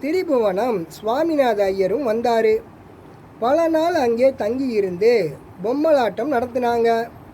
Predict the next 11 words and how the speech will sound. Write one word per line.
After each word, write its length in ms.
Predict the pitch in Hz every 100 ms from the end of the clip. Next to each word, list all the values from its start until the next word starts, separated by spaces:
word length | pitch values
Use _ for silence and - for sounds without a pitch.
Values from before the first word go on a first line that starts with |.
| - - - -
அதுல 300 | 196 294 381
இவரு 640 | 320 254 220 208 269 190 165
ஆனந்த 520 | 185 254 320 311 320
பைரவிய 840 | 240 226 233 208 196 208 254 185 165
தினமும் 480 | 220 277 294 302 330
தவறாம 560 | 220 226 269 233 214
பாடுவாரு. 760 | 294 247 240 247 240 226 220 226 - - - - - - - -
தியாகராஜரோட 920 | 247 349 349 320 247 233 220 214 277
சீடர்கள் 580 | - 262 269 226 247
சில 260 | 294 233 220
பேரு 540 | 196 190 180 254 196